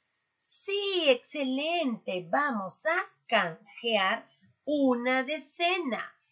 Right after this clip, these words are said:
La amiga decena nos va a ayudar.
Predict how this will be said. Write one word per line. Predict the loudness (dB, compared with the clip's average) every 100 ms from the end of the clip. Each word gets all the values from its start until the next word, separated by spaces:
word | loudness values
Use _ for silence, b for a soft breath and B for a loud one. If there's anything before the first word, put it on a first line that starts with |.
| _ _
La | -6 -4
amiga | -2 -4 -4 -4
decena | -4 -4 2 2 4 2 0
nos | -2 -8 0
va | 0 2 0
a |
ayudar. | -4 -6 -10 -10